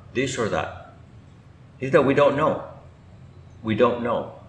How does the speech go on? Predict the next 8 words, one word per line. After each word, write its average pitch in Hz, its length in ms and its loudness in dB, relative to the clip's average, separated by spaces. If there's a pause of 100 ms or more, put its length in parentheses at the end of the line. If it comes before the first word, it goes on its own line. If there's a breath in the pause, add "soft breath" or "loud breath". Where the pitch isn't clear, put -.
(2500)
If 117 260 -2
you 117 140 -2
want 127 300 2
to, 117 340 -6
uh, 113 260 -2
make 104 300 -2
more 104 180 4
money, 135 540 0